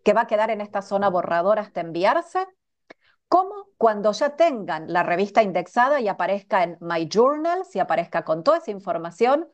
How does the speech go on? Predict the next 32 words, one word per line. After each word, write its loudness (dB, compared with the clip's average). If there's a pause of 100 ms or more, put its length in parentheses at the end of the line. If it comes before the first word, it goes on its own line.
(340)
o 2
cuando 0
ustedes, -2
como -2
les -4
digo, 2
tengan -2
que -2
hacer -2 (720)
una 2
actualización 0
de 0
alguna 0
cuestión -2
en 0
la 2
revista 0 (280)
y 4
eso -4 (240)
l-, 0
va -4
a -4
aparecer -6
directamente, -4
lo -4
van 0
a -4
hacer -2
desde -4
My -4
Update -4
Request, 0